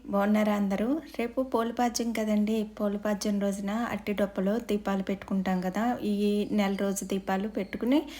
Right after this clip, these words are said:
నీటిలో వదులుకుంటాం కదండి. అలా వదులుకున్నప్పుడు అట్టి డొప్పలోకి నీళ్లు చేరిపోతూ ఉంటాయి కదా, ఒత్తుల బరువుకి, అలాగే వాటర్ ఫోర్స్‌కి కూడా నీరు చేరిపోతూ ఉంటుంది. అలా కాకుండా నేను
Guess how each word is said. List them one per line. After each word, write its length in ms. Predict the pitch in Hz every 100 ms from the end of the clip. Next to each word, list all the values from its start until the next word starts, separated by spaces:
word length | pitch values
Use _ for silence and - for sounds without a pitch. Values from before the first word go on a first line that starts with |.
| - - -
నీటిలో 320 | 226 220 233
వదులుకుంటాం 600 | 220 214 208 208 196 196 190
కదండి. 380 | 190 190 196 220 -
అలా 180 | 233 247
వదులుకున్నప్పుడు 760 | 254 247 240 247 240 233 233 262 285
అట్టి 280 | - -
డొప్పలోకి 540 | 226 226 233 233 226 240 240 220
నీళ్లు 360 | 220 233 240 240
చేరిపోతూ 560 | 226 214 214 220 220
ఉంటాయి 320 | 220 208 202 196
కదా, 200 | 202 247
ఒత్తుల 360 | 214 196 - 202
బరువుకి, 560 | 196 190 190 190 190 196 196 - - -
అలాగే 280 | 202 196 208
వాటర్ 400 | 202 185 190 190 196 196
ఫోర్స్‌కి 640 | 190 202 196 190 - - 208
కూడా 260 | 202 214 302 349
నీరు 300 | 233 226 220
చేరిపోతూ 500 | 226 214 214 208 208
ఉంటుంది. 520 | 208 196 190 196 190 220 440 - - - - 233
అలా 220 | 233 240
కాకుండా 580 | 240 226 220 220 220 285 440 277 -
నేను 320 | 220 226 214